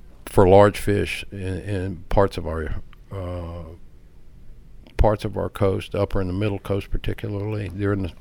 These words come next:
during the summer, summer months. That's been a, a real, that's been a real bright spot. You know, we have a tremendous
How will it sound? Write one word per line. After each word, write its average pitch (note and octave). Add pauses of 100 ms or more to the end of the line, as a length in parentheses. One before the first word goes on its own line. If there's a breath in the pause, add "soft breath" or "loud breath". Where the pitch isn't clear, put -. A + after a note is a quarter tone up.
during G2+
the F2+
summer, F#2+ (320)
summer G2+
months. G2
That's -
been F2+
a, E2+ (500 loud breath)
a F2+
real, G2 (1900 loud breath)
that's -
been G#2
a F#2
real G2
bright G2
spot. G2+ (720 soft breath)
You -
know, D3
we D#3+
have C3+
a F2+
tremendous G2